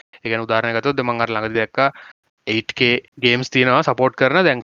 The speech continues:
කාර් ගේම් එකක්. කාර් ගේම් එකේ වින් ස්ක්‍රීන් එකට වැටෙන වතුර බිඳුවේ තියෙනවා අර සම්පූර්ණ view එකම පොඩියට. ඒ කියන්නේ වතුර බිඳුවෙන් අපිට අර වෙනස් වෙලා පේනවනේ සම්පූර්ණ view එකම. ඒතර කා-, ගේම් එකේ කාර් එකේ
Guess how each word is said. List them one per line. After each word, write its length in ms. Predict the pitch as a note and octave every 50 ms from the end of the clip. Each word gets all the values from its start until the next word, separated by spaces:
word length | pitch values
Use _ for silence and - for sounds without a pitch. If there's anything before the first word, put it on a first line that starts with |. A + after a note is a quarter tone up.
| _ _
කාර් 220 | - A#2 A#2 A#2 A#2
ගේම් 320 | A#2 B2+ C3+ C#3 C#3 B2
එකක්. 80 | A#2+ C3 D#3+
කාර් 240 | _ - A#2 A2+ A#2
ගේම් 220 | A#2 B2 B2 B2 B2+
එකේ 180 | B2+ C#3 C3+
වින් 220 | A#2 A2+ A#2 A#2+ A#2
ස්ක්‍රීන් 380 | - - - C3+ C3 C3+ C#3
එකට 200 | C#3 D3 C#3+ D3
වැටෙන 320 | C3+ B2+ B2 - C#3 D3 C3
වතුර 320 | A#2+ A2+ A2 - - C#3 C#3+
බිඳුවේ 440 | D3 D#3 E3 F3+ E3+ D#3 C#3+ F#3 - - _ _ _ _ _
තියෙනවා 440 | - C3 C#3 C#3+ D#3 E3+ G3+ B3+ D#4+ F4 - _ _ _ _ _
අර 140 | - C3 C3+ C3+ B2+ - _ _ _
සම්පූර්ණ 680 | - - B2+ C3+ C3+ - D3 D3+ D#3 D#3+ F3 F3 D#3
view 320 | C3+ C#3 C#3+ D3 D3 D#3+ E3
එකම 260 | E3 D#3 - F#3+ G#3+ C#4+ G#4+ A4 F#4 _ _ _ _ _ _
පොඩියට. 320 | F#3+ F#3 F3 D#3 B2 - - _ _ _ -
ඒ 120 | _ - A#2+
කියන්නේ 220 | B2 A#2 - _ _
වතුර 280 | - A#2+ A2 C#3+ C3+
බිඳුවෙන් 400 | C3 C3+ C3 C#3 C#3 D3 D3 C#3
අපිට 140 | B2+ B2 C3
අර 100 | E3 C3 - _ _
වෙනස් 300 | A2+ G#2+ A2 A2+ A2 -
වෙලා 200 | C3+ B2+ B2+ A#2+
පේනවනේ 540 | - B2 A2+ A2+ B2 C3+ D3 D#3+ E3+ D#3+ _ _ _
සම්පූර්ණ 400 | - B2 B2 B2 C#3+ D3+ D#3 D#3
view 160 | E3+ F3+ G3 G3+
එකම. 200 | G3+ G3 G#3 A3 _ _ _ _
ඒතර 220 | - - A#2 A#2+ G#2+ - -
කා-, 260 | _ - A2+ A2+ A#2 C3+ A#2
ගේම් 340 | A2+ A#2 A2+ A#2 C3 C#3 C#3
එකේ 240 | C#3 C3+ D3 B2+ D3+ A#3 _ _ _ _
කාර් 300 | - - A2 A2+ A#2+ B2
එකේ 260 | C#3 C#3+ D3 C3 C3